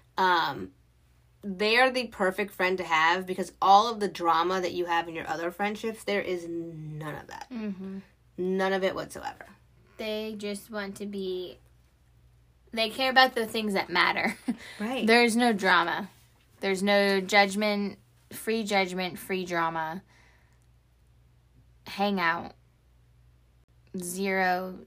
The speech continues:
Speaker 2: zero judgment. And I
Speaker 1: Mm-hmm.
Speaker 2: think that's an extra way, sorry. There's an extra way of forming that belonging,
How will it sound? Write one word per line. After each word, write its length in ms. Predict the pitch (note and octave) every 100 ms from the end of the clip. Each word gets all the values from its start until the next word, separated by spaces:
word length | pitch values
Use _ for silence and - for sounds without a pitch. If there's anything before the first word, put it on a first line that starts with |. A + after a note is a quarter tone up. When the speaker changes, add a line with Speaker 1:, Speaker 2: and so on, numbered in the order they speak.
| -
Speaker 2:
zero 360 | F3+ F#3+ F#3
judgment. 440 | F3+ F3 F3+ F3+ -
And 120 | F#3+
I 100 | F3+
Speaker 1:
Mm-hmm. 80 | F#3+
Speaker 2:
think 240 | F#3 F3
that's 460 | F3+ - - - - -
an 220 | F#3 F3
extra 340 | F3 - F#3+
way, 320 | F3+ F3+ F3+ F#3+
sorry. 420 | - F#3 - F3+ - - _ _
There's 180 | G#3 F#3+
an 100 | G3
extra 340 | G3 - G3
way 280 | F#3 F#3 F#3
of 360 | - F3+ E3+ E3+ - - _ _ _ _
forming 520 | F#3 - G3+ G3 F#3
that 220 | F3 E3+ F#3+
belonging, 1040 | F3+ F3+ E3+ E3+ F3 E3+ E3+ E3 E3+ -